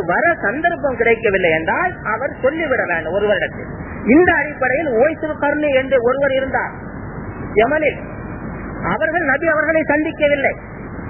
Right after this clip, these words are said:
ஆனால் அவர்கள் பையத்து செய்திருக்கிறார் என்று நபி அவர்களுக்கு வஹி மூலம் அறிவிக்கப்பட்டது. இதே போன்று நீங்கள் பாருங்கள், நஜாஷி மன்னர் எத்தியோப்பியாவில் ஒருவர் இருந்தால் அவர் நேரடியாக வந்து பையத்து செய்யவில்லை, ஆனால்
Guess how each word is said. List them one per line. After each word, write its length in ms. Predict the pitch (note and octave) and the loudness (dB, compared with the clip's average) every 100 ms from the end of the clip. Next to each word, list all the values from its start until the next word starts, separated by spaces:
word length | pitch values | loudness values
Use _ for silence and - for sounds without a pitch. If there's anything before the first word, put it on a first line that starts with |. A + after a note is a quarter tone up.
| - - | -8 -2
ஆனால் 420 | F3 A#3 D#4 G4 B3+ | 0 2 2 0 0
அவர்கள் 380 | B3 C#4+ B3+ A3+ | 0 2 2 2
பையத்து 480 | F#3+ B3 D#4 D#4 D4 A#3 | 2 0 0 -2 -4 2
செய்திருக்கிறார் 680 | B3 D#4+ D4 C#4 B3+ A3+ | 2 4 2 2 0 2
என்று 160 | A3 C4 | 0 0
நபி 220 | B3 A3+ C4 | 0 0 0
அவர்களுக்கு 440 | A#3+ A3+ G#3+ G#3+ | 0 -2 -4 -2
வஹி 200 | F#3 A3+ | -2 -2
மூலம் 300 | A3+ A3+ G3 | -2 0 0
அறிவிக்கப்பட்டது. 680 | G3+ G#3+ - F#3+ E3+ B2 G#2+ - - - - | 0 -2 -2 0 0 -2 -8 -10 -12 -10 0
இதே 220 | A3+ E4 | 2 4
போன்று 240 | F4+ F4 D#4+ | 4 2 0
நீங்கள் 280 | D4+ C#4+ C#4 | 0 0 0
பாருங்கள், 340 | C#4+ C#4 C4 | 0 -2 -2
நஜாஷி 440 | B3 C4 D#4 C#4+ | -2 0 -2 -2
மன்னர் 340 | C4+ C4 B3+ B3+ - - - - - - - - - - - - - - | -4 -2 -2 -2 -10 -12 -12 -12 -12 -10 -10 -10 -10 -8 -8 -8 -8 2
எத்தியோப்பியாவில் 760 | G3+ G#3+ D4+ D#4 C#4+ B3+ B3+ A#3 | 2 4 2 2 2 0 2 0
ஒருவர் 260 | C4+ C4 | 2 4
இருந்தால் 480 | A#3 C4+ G#3+ F#3+ E4+ - - - - - | 4 4 0 0 -4 -6 -12 -12 -12 -4
அவர் 260 | F#3 D4+ E4 | -2 -2 -2
நேரடியாக 600 | C4 E4+ F#4 F4 D#4+ D4 | 0 2 2 2 2 2
வந்து 220 | C#4+ C#4 B3+ | 2 2 2
பையத்து 360 | A3 A3 G3+ | 2 0 -4
செய்யவில்லை, 440 | F3 D#3+ C3+ A#2 A#2 - | -6 -4 -4 -4 -6 -2
ஆனால் 380 | F#3 A#3 D#4+ | -2 0 0